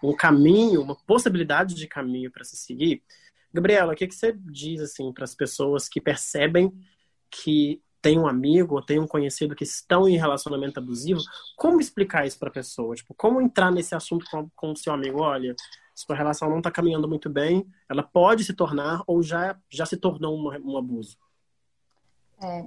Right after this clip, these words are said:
Speaker 2: eu acho que o que a gente tá falando é sobre uma rede de apoio, né? Que é fundamental pra lidar com as nossas, é, vivências e experiências. Somos seres sociais,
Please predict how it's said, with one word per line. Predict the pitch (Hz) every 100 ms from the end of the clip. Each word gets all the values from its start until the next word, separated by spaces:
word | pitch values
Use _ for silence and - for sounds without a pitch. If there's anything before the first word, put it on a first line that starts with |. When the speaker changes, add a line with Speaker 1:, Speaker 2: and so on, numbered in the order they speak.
| -
Speaker 2:
eu | 208 208
acho | 214 233 -
que | 269
o |
que | -
a | 240
gente | 220 220 -
tá | 214
falando | 202 190 185 208 220 196 -
é | 196 196
sobre | - 208 202 196 220
uma | 220 226 226
rede | 196 220 254 233 294 302
de | 220 226
apoio, | 247 269 - 180 180 - _ _ _ -
né? | 190 233 277 - _ _ _ _ _ - _ _ _ _
Que | 226
é | 226
fundamental | - 320 339 311 294 277 214 196
pra | 196 190
lidar | 190 180 175 170 - _ _ _ _
com | - 190 185 175 175
as | 175 170
nossas, | 180 175 170 175 - - - _ _ -
é, | 175 170 160 156
vivências | 165 190 175 175 202 208 175
e | 175
experiências. | 170 - 180 170 160 156 156 -
Somos | 175 208 214
seres | 233 240 240
sociais, | - 240 - 302 208 165 170 -